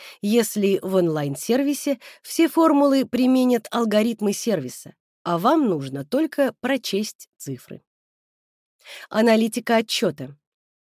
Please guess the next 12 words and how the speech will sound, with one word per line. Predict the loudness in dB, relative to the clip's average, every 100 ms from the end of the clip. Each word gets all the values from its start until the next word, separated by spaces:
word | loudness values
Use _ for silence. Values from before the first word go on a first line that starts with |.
| _ _ _
Отчет | -4 -2 0 0 0 -4
Д | -2 -2
Д | 2 2 0
С | -2 -12 -20 -20 _
принято | 2 4 4 2
собирать | -2 0 2 4 2
в | 0
разрезе | 0 0 0 0 2 -2
трех | 0 0 0 0
типов | -4 -4 -2 -4
деятельности | -2 -2 -2 -2 -4 -4 -8
компании. | -4 -4 -6 -10 -10 -14